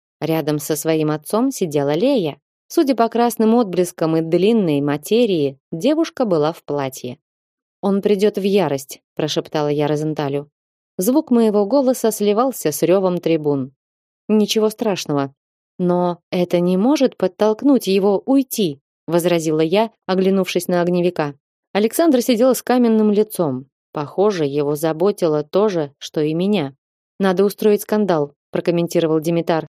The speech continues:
что после ухода Мартина на арену пристроился позади нас. Стихийник сидел расслабленно, закинув ногу на ногу. "Ты ведь тоже подумал об этом? Это самый простой способ.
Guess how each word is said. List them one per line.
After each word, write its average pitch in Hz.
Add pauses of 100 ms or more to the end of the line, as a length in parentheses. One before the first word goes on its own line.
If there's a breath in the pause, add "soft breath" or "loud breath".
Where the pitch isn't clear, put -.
(160)
что -
после 208
ухода 202
Мартина 185
на 160
арену 196 (100)
пристроился 247
позади 175
нас. 143 (220)
Стихийник 262
сидел 240
расслабленно, 208
закинув 190
ногу 175
на 147
ногу. 135 (200)
"Ты 170
ведь 170
тоже 320
подумал 165
об 147
этом? 147 (280)
Это 165
самый 185
простой 202
способ. 147